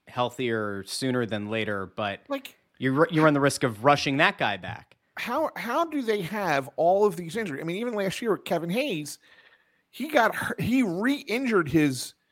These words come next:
Speaker 2: his, uh, his injury, his her-, whatever it was, a hernia, lower body, stomach muscle tear, whatever we wanna call it. He
Speaker 1: Yeah.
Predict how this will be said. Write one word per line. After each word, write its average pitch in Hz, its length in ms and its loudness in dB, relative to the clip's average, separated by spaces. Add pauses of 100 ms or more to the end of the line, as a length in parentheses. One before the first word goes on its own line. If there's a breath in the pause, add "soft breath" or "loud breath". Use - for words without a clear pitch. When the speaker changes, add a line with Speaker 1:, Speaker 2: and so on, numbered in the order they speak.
(320)
Speaker 2:
his, 139 440 2
uh, 120 320 4 (420)
his 185 240 4
injury, 107 420 -2
his 123 160 0
her-, 135 320 -4
whatever 123 340 4
it 113 40 0
was, 110 180 -2
a 104 60 -2
hernia, 113 440 -2
lower 110 280 2
body, 107 460 -2
stomach - 600 -4 (640 soft breath)
muscle 104 640 2 (340)
tear, 107 320 4
whatever 113 280 4
we 117 120 0
wanna 107 200 -2
call 135 300 10
it. 101 100 -2 (560 soft breath)
He 220 140 -4
Speaker 1:
Yeah. 226 60 0